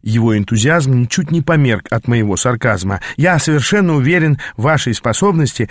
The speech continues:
разделаться с этим северным сбродом. Должен вам сказать, что я лично выбрал вас еще до собеседования. На самом деле, именно благодаря мне вам в первую очередь и послали приглашение».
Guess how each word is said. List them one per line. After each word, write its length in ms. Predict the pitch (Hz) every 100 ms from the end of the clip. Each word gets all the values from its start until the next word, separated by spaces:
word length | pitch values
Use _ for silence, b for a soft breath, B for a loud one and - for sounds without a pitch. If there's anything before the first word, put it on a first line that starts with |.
| B
разделаться 720 | - 170 156 143 156 123 -
с 100 | 113
этим 240 | 147 127 123
северным 500 | - 147 120 117 117
сбродом. 540 | 107 139 127 95 73 - _
Должен 340 | 107 135 107 117
вам 160 | 117
сказать, 420 | - 110 135 170 B B B
что 220 | - 139
я 180 | 120 110
лично 460 | 135 175 - 107 - _
выбрал 340 | 107 170 156 165
вас 260 | 160 151
еще 260 | 147 131 165
до 300 | 117 156 185
собеседования. 920 | - 156 165 - 180 120 110 98 71 B B
На 140 | 117 120
самом 300 | 131 113 110
деле, 280 | 139 139
именно 200 | 117 120
благодаря 500 | 107 113 120 139 139 B B
мне 460 | 120 151 185 135 - _
вам 320 | 95 139 170
в 60 | -
первую 340 | 135 127 113
очередь 400 | 135 156 151 - B B
и 100 | 135
послали 520 | 135 113 104 117 139
приглашение». 760 | 127 110 104 - 95 90 80